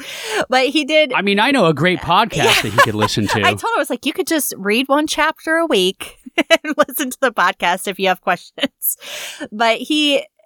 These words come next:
Speaker 2: True.
Speaker 1: Yeah. And I explained to him, uh, 'cause as we're watching the show, sometimes he'll pause it 'cause he has questions.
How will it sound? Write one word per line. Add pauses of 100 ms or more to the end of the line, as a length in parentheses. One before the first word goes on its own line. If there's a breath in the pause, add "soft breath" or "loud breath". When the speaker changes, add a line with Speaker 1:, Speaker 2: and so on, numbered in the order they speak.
(160)
Speaker 2:
True.
Speaker 1:
Yeah.
And
I
explained
to
him, (160)
uh, (120)
'cause
as
we're
watching
the
show,
sometimes
he'll
pause
it
'cause
he
has
questions.